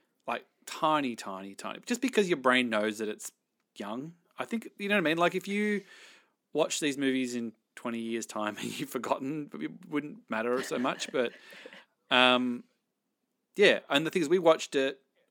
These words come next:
we were on a pretty big screen, we were sitting not close, close, but pretty close. Like, it wasn't a huge room, but it was a big screen. So, you know, so you're looking, you're looking right up close. But, um,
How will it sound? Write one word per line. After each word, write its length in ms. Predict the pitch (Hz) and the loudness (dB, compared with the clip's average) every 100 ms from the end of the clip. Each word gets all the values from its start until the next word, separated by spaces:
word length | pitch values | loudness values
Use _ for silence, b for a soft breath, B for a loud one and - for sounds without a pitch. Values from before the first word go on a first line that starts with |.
| - | -4
we 80 | 139 | 2
were 80 | 135 | 2
on 60 | |
a 40 | 120 | 2
pretty 260 | - 196 | 0 -2
big 180 | 175 139 | 0 -4
screen, 480 | - 135 127 127 123 | -2 0 2 2 0
we 60 | 120 | -2
were 80 | |
sitting 340 | 113 - 139 117 _ - | -4 -8 -10 -12 _ -6
not 180 | 233 - _ _ _ _ - - | -4 -4 _ _ _ _ -20 -4
close, 300 | 123 135 - | 0 0 0
close, 280 | 135 165 | -2 0
but 120 | - - | -2 -6
pretty 180 | 160 | -4
close. 360 | 120 - - - | -4 -6 -8 -8
Like, 120 | 107 | -8
it 20 | 131 | -6
wasn't 220 | 131 120 | -4 -6
a 20 | |
huge 280 | - 113 110 | -4 -6 -6
room, 260 | 107 101 | -6 -6
but 60 | 101 | -6
it 60 | - | -8
was 140 | 104 | -8
a 40 | |
big 180 | - 110 | -8 -8
screen. 400 | - 98 92 95 | -8 -10 -10 -10
So, 220 | 110 110 - | -8 -8 -8
you 100 | 110 | -12
know, 100 | 98 | -12
so 120 | - | -10
you're 160 | 113 117 | -8 -8
looking, 340 | 131 123 113 - B B B B | -8 -10 -12 -14 B B B B
you're 80 | 135 | -2
looking 220 | 139 135 131 | 0 4 8
right 260 | 151 151 | 10 10
up 180 | 131 - | 6 2
close. 380 | - 120 - - | -4 -6 -6 -6
But, 420 | 135 127 - - | -2 -2 -2 0
um, 340 | 139 143 143 | 2 2 -2